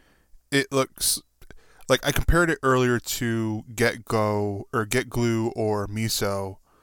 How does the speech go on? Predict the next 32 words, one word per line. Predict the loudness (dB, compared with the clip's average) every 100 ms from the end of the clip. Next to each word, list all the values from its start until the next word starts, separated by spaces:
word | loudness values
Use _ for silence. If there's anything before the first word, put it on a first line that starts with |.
| _ _ _ -10 -2
um, | 2 2 0 -2
that | -2 -2 -8
hap-, | -4 -2 -2 -4
came | -2 0
out, | 2 0 -2 _ -14
what, | -12 -12 _
about | -10 -10 -12 _ -20
five, | -20 -16 -10 -2 -2 -2
six | -4 -6 -4
years | -2
ago | -2 -4
now. | -2 -2 -2 -4 -8 _ _ _ _ _ _ _
Um, | 0 0 0 -4 -8 -16 _
and | 2 4 4 0 -8 _ _ _ _ _ -20 -20 _ _ -2
it | 0 0
seems | 0 2 2 2
like | 0
that, | 2 2 2 0
but | 2 2 0
it's, | -2 -4 _ _ _ -2 -2 -4 _
but | -4 0
there's | 0 0
no, | 2 2 4 2 0 -8 -18 -20 _ _ -2
but, | 0 2
but | -2 -6 0 0
like, | 2
ho-, | -2 -4
but, | -6 -8 -6
but, | -4 -4
like, | -6 -4
with | -6
Tinder | -2 -4 -2 -6 -12